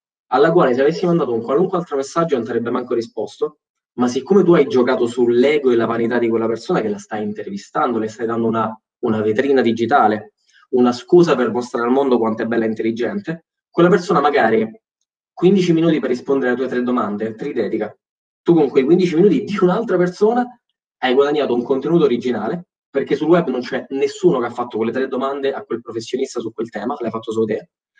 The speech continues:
e avete vinto entrambi. Lui ha guadagnato un po' di visibilità, tu hai imparato qualcosa di nuovo,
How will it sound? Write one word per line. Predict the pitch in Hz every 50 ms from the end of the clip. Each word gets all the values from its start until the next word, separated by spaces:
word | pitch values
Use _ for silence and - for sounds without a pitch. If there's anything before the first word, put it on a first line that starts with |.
| _ _ _ _
e | - - - 196 220 185 135
avete | 117 120 - 123
vinto | 123 127 - - -
entrambi. | - - - 90 92 104 120 123 - _ _ _ _ -
Lui | - 135 156 160
ha | 147
guadagnato | 131 131 127 120 123 120 -
un | -
po' | - 135
di | 127 131
visibilità, | 139 156 156 151 175 190 185 214 214 220 214 _ _ _ _ _ _ _ _ _ _ _
tu | _ - 147
hai | 135 127
imparato | 120 117 123 123 120
qualcosa | 123 127 123 - - - 147
di | 151
nuovo, | 156 165 170 175 175 180 180 -